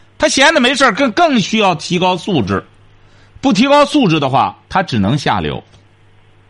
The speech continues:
而且是你说在那里更方便了，煤矿上有些什么什么，金山也经常接到这种电话。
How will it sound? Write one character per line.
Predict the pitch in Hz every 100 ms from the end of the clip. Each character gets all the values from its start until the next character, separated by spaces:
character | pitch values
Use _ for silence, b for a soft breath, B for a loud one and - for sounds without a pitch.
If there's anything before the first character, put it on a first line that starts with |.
| _ _ _ _
而 | 131 170
且 | 156 131
是 | 135
你 | 135
说 | 131 135
在 | 156
那 | 127 127
里 | 98 87 _ _ _ _
更 | 147 123
方 | 117 113
便 | 107 90
了， | 80 _ _ _ _ _
煤 | - 113
矿 | 131 156 135 107
上 | 107 92 -
有 | 85 101
些 | 113 117
什 | 107
么 | 110 117
什 | 117
么， | 120 110
金 | 110 127
山 | 131
也 | 113
经 | 92 143
常 | 113
接 | 104 127
到 | 113
这 | 98
种 | 95 87
电 | 85 104
话。 | 87 113 71